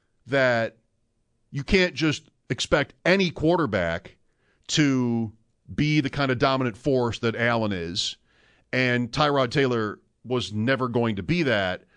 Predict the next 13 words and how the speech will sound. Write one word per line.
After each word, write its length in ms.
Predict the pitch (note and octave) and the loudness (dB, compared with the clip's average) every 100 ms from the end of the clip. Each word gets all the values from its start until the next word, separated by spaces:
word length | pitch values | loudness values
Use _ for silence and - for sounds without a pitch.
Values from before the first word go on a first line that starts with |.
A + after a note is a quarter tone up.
| - - | -20 -6
But 400 | B2 A#2 A2 - | 0 0 0 -4
still, 440 | - - G3+ A2+ G#2 | -6 2 2 2 -2
like, 240 | A#2 - | -6 -2
even 200 | D3+ C#3+ | 0 2
on 160 | C3 B2+ | 0 -2
teams 400 | D3 C#3+ C3+ A2 | 0 0 0 0
where 520 | B2 A#2+ A2+ G#2+ G#2+ _ _ _ _ _ _ _ - | -2 0 0 -4 -8 _ _ _ _ _ _ _ -8
the 120 | B2+ | -2
quarterback 500 | - C#3 B2+ A2+ A2 - | 2 4 4 2 0 0
is 260 | F3+ F#3 D3+ | -2 0 2
not 260 | C3+ B2 | 0 0
so 600 | - B2+ A2 G#2 G#2 G2+ - | -2 0 0 0 0 -2 0
amazing, 680 | A#2 G3+ C3+ G#2+ F#2 F#2+ | 2 2 2 -2 -4 -8